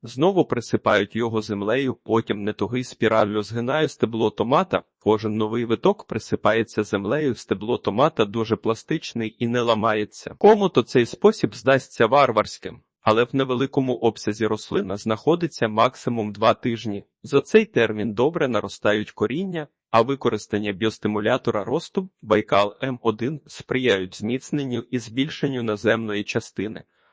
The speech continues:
Рослина заглиблювала згідно з правилом до листя, результат: пройшло три дні. Жоден з помідорів не загнувся. Відео. Пікіровка томатів. Розсаджені томати отримують порцію свіжої землі і вільний простір для зростання.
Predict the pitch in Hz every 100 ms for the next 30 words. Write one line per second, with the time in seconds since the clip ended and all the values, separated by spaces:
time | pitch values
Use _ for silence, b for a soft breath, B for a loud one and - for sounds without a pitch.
0 | _ 120 127 - 190 202 147 110 98 113
1 | 104 101 101 101 104 117 127 120 107 -
2 | 120 107 107 104 110 110 104 104 110 160
3 | - 196 190 - 123 110 101 - 104 123
4 | - 123 127 - 196 - 120 107 123 131
5 | - _ _ - 110 185 208 175 - -
6 | 113 113 143 190 175 117 113 113 113 120
7 | 113 - - - - 170 220 170 113 107
8 | _ - 113 120 139 170 - 185 170 156
9 | 123 - - - _ 113 123 - 123 110
10 | 110 110 - 107 147 160 156 127 - 120
11 | 110 104 - - 107 107 - 110 - 104
12 | 107 104 104 98 107 110 120 165 110 117
13 | 127 117 110 113 110 - 110 110 110 110
14 | 107 - 196 107 110